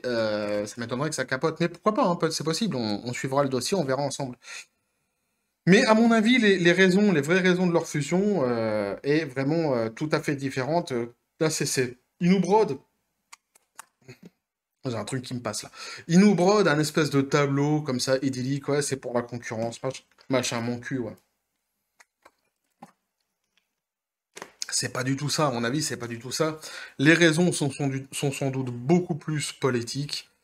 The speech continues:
La France est très, très loin d'être un média, euh, d'a-, d'avoir des médias, pardon, qui sont libres.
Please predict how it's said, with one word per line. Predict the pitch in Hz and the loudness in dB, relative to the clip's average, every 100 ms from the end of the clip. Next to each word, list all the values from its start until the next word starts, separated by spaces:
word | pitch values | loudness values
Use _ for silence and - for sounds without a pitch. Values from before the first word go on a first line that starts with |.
| _ - | _ 0
La | 135 139 | 2 2
France | - 156 151 - - | 0 -2 -2 -4 -4
est | 139 131 | -6 -6
très, | - - 196 | -2 0 0
très | - 165 | 0 -2
loin | 151 160 143 | -2 -4 -2
d'être | 131 135 - | -4 -4 -8
un | 127 123 123 117 | -4 -4 -4 -4
média, | 117 139 143 127 151 147 135 - | -2 0 -2 0 0 0 -2 -4
euh, | 113 107 101 | -2 0 -2
d'a-, | 110 120 | 0 0
d'avoir | 135 139 139 | 2 0 0
des | 131 | 0
médias, | 127 131 139 | -2 0 0
pardon, | 131 117 123 | 0 -4 -4
qui | 113 | -4
sont | - 110 | -4 -2
libres. | 117 156 120 | -2 0 -2